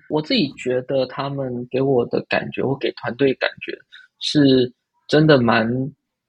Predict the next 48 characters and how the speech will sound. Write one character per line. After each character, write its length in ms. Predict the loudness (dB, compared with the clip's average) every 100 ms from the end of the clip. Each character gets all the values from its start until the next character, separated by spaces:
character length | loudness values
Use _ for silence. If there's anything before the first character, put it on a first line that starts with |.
| _ _ 0
尊 240 | 6 8
重 240 | 8 6 6
团 220 | 0 0
队 220 | 2 2
的 260 | 2 -2 -4 -2
角 140 | -2 -2
色。 280 | -2 -4 -4 _ _ _ -4
也 120 | 2
就 80 | 2
是 60 | 6
说， 160 | 6
他 160 | 8 8
们 140 | 6
很 180 | 4 -2
appreciate 760 | -2 -6 0 -2 2 0 0 -4
团 360 | -6 -2 -2
队 260 | 4 4 4 _ _ -2
的 120 | 0
重 220 | 2 2
要 180 | 2 0
性。 260 | -2 -4 -6 _ _ _
那 140 | 4 6
给 180 | 8 8
予 80 | 6
的， 300 | 4 2 -4 _
不 60 | -2
管 180 | 0 0
是 80 | -2
给 140 | -2
予 60 | -2
的 100 | -6
回 160 | -8 -10
馈， 260 | -4 -2 -2
或 200 | -2 -2
者 140 | -4
是 280 | -6 -4 -4
互 200 | -2 -2
动 180 | 0 -2
的 100 | -2
方 260 | -4 -4
式， 160 | -4 -4
都 140 | -2
会 140 | 0 2
让 200 | 2 0
我 160 | -2 -4
觉 200 | -6 -6
得 180 | -6 -4
说 280 | 0 0